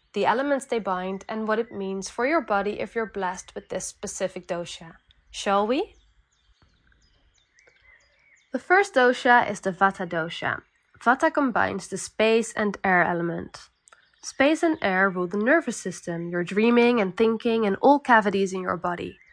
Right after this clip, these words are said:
Naturally, raised Vata leads to more space, which means more flexibility, creativity, and connection to the universe, as well as to people, animals, and music. Vata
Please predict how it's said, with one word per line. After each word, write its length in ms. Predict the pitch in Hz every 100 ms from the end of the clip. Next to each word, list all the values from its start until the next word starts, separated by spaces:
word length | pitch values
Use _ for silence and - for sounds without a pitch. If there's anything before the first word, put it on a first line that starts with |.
| - - - _ 233
Naturally, 600 | 277 311 220 190 185 196
raised 340 | 220 294 - -
Vata 460 | 185 - 175 214 277 -
leads 200 | 196 -
to 100 | 202
more 220 | 190 180
space, 560 | - - 233 175 - -
which 240 | - -
means 240 | 208 202 -
more 200 | 202 196
flexibility, 920 | 208 208 - 180 220 226 - 226 226
creativity, 880 | - 202 - - 214 208 - 202 208
and 200 | 233 311
connection 680 | - 220 180 175 - 180 185
to 120 | 185
the 80 | 185
universe, 720 | 175 214 240 - 254 330 381 - 254
as 120 | -
well 120 | 240
as 100 | 233
to 140 | -
people, 500 | 214 269 262 277 277 277 _ _ _ -
animals, 540 | 233 226 220 226 220 220
and 120 | 190
music. 460 | 202 196 196 175 175 _ _ _ _ - - - - _ _ _ -
Vata 240 | 269